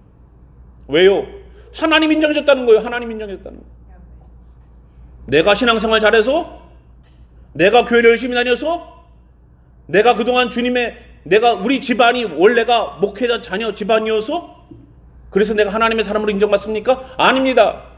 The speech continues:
하나님의 사람은 하나님 인정해줘야 되는 거예요. 하나님이 "네가 나의 백성이야, 네가 나의 회중이야."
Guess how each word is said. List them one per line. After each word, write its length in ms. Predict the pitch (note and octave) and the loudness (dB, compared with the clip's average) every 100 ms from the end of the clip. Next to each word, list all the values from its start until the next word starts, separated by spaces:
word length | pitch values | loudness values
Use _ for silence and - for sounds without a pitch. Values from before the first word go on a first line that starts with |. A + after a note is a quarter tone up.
| - - - - - - - | -20 -20 -20 -20 -20 -20 -16
하나님의 460 | - B3+ C#4 C#4+ C#4 | -4 2 2 4 4
사람은 400 | C#4 C4+ C4+ C4+ | 4 4 4 0
하나님 380 | A3 D4+ D4+ D#4 | 0 2 2 0
인정해줘야 500 | D4+ D4 C#4+ C4+ B3+ | 2 2 0 0 2
되는 200 | A3+ A3 | 2 0
거예요. 320 | G3 E3 - B2+ - _ _ _ _ _ _ _ _ - _ - - - | -2 -4 -8 -14 -20 _ _ _ _ _ _ _ _ -20 _ -20 -20 -12
하나님이 520 | A3 A3 A3 G#3 D#3+ - - - - | -4 -4 -2 -6 -8 -14 -20 -20 -12
"네가 300 | C#3+ F#3+ G#3+ | -2 4 4
나의 180 | G#3 G#3+ | 4 -2
백성이야, 760 | - - F#3+ G3+ A3+ - - - | -4 -6 -4 0 0 -2 -8 -4
네가 240 | G#3+ D4+ | 0 2
나의 140 | C#4+ B3+ | 2 0
회중이야." 600 | C4 C4 A3 F#3+ C#3+ | -2 -6 -8 -10 -12